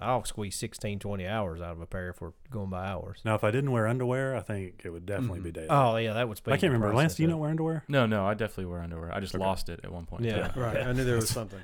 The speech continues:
Speaker 1: He only doesn't wear 'em when he doesn't have 'em.
Speaker 3: <laughs> Only when I don't have 'em.
Speaker 2: I've got a friend, I can't remember who it is, but there's somebody probably listening to this right now that at some point in the last five years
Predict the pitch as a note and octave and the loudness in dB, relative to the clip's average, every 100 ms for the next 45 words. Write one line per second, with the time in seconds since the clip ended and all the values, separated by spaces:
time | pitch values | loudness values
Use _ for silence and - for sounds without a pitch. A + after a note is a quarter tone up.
0 | B2 F3 E3+ D#3 D#3+ D#3+ E3+ D#3 E3 D3 | 6 8 6 6 6 6 6 8 6 4
1 | D#3 B2 D#3+ D3 C3 C3+ C3 A2+ G#2+ - | 2 6 6 6 4 2 2 0 -4 -2
2 | C3+ A#2 - C#3 B2+ D3+ F#3+ E3+ B2+ E3+ | -2 -2 -6 -8 -6 -6 0 4 6 6
3 | B2 A2+ G#2 D#3 C#3+ - - D#4+ - - | 4 -4 -4 -4 -4 -6 -4 -2 -4 -8
4 | - - - - - - C3 E3 D3+ - | -14 -14 -12 -14 -10 -2 2 4 2 2
5 | C3 A#2+ G2 G2+ - G2+ G#2 F#2 F#2+ F#2 | 2 4 2 0 0 0 0 0 -2 -2
6 | F#2+ E2 - F#2 E2+ F#2 - B2 G2+ G2 | -4 -6 -8 -10 -8 -8 -2 -2 0 -2
7 | G2 - G#2+ G#2 F#2+ G2 G#2 G#2 F2+ F2+ | -2 0 0 0 -4 -4 -4 -4 -8 -8
8 | F#2 F#2 G#2 F#2+ F#2 F2+ - - - C3+ | -8 -8 -6 -6 -8 -10 -14 -12 -6 -2
9 | B2 A#2 G#2 G2+ G2+ - - G#2 F#2+ G#2 | 0 0 -2 -2 -4 -4 -2 -2 -2 -2
10 | G#2+ G2 - - | -2 -4 -6 -10